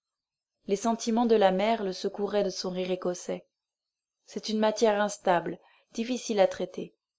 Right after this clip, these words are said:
dure à comprendre. C'est un mauvais cheval. Elle peut tuer d'une mort humide et pourrie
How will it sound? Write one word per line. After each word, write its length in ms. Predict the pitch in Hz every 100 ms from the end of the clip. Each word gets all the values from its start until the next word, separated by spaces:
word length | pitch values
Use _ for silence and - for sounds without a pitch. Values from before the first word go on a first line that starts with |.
| _ _
dure 280 | 202 220 214
à 80 | 196
comprendre. 720 | 190 175 - 180 180 180 _ _ _ _ _ _
C'est 200 | - -
un 80 | 185
mauvais 260 | 190 190
cheval. 400 | 180 - - - - _ _ _ _ _ _ _ _ _ -
Elle 160 | 202 196
peut 140 | 226
tuer 360 | - 233 220 208
d'une 200 | 208 202
mort 220 | 202 202
humide 400 | 226 208 190 165
et 180 | 185 208
pourrie 460 | - 214 185 160